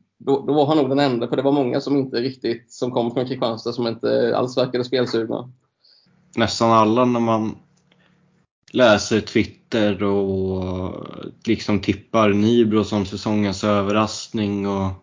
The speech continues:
Speaker 2: det är flera som har, jag har sett tippat laget runt, eh, placering, eh, sex till åtta. Att, eh,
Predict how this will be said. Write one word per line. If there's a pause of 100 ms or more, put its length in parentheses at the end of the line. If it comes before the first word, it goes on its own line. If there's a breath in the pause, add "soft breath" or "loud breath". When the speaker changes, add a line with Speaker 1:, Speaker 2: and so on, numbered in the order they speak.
(300)
Speaker 2:
det
är
flera
som
har,
jag
har
sett
tippat
laget
runt,
eh, (340)
placering,
eh,
sex
till
åtta.
Att,
eh,